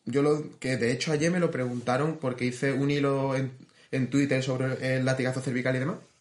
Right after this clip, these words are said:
Para mí un punto clave fue porque me, porque me preguntaron, "Pero, pero, ¿cuál crees que ha sido la clave en este caso que tú comentas?". Porque la verdad que me interesa mucho.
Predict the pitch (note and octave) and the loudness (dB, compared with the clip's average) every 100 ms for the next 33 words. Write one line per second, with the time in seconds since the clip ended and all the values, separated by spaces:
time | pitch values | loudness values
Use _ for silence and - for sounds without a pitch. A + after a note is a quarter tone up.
0 | _ _ _ _ _ - - A#2+ B2+ C3 | _ _ _ _ _ -12 -2 2 4 4
1 | C3 D3 C#3+ C#3 C#3+ C#3+ D3 C3+ B2+ B2 | 2 0 0 2 2 2 0 0 0 0
2 | A#2+ A#2+ A2+ A2 A2+ A2 A#2 A#2 C#3 C#3+ | 0 -2 -2 -2 -2 -2 -2 0 2 2
3 | A#2 - C#3+ D3+ D#3+ D#3+ D#3 D3+ D3+ D3 | 0 0 0 2 0 -2 -2 -4 -2 0
4 | C#3 C#3 C3+ C3+ C3+ C3 C#3 C3 B2+ - | 0 0 -2 -2 -4 -4 -4 -4 -6 -16
5 | - - - C3+ C3+ C3 B2 B2 A#2+ A#2 | -20 -16 0 0 2 0 -2 -2 -2 -2
6 | G#2 G2+ A2 F#2 A2 G#2+ A2+ B2+ C#3+ C#3 | -4 -6 -8 -8 -6 -4 -2 -2 0 -2
7 | C3+ C3 C3 A#2+ G#2+ - A2 | -2 -2 -2 -2 -4 -6 -12